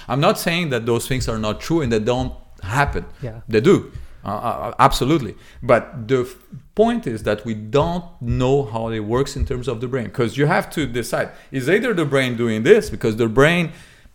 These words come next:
Speaker 1: is, as I was saying, uh, uh, correlated to the induction of rem. If you cut that area of the brain that is in the pons, an area very specific in, in the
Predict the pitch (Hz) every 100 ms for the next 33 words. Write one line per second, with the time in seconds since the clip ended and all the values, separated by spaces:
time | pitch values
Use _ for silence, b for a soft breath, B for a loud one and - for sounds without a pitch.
0 | - - - _ 214 233 202 110 98 -
1 | 107 123 120 113 110 - 220 233 110 117
2 | - 117 107 107 104 107 - 110 101 98
3 | - - 151 151 135 139 214 214 113 107
4 | - 139 127 120 - - 113 117 127 117
5 | 214 240 165 110 95 92 101 113 139 139
6 | 143 147 117 110 - 127 185 156 104 104
7 | 98 101 107 107 107 110 110 107 104 127
8 | 151 - B B B 107 107 123 139 104
9 | 113 131 - 110 - 127 123 - 110 104
10 | - 107 104 104 98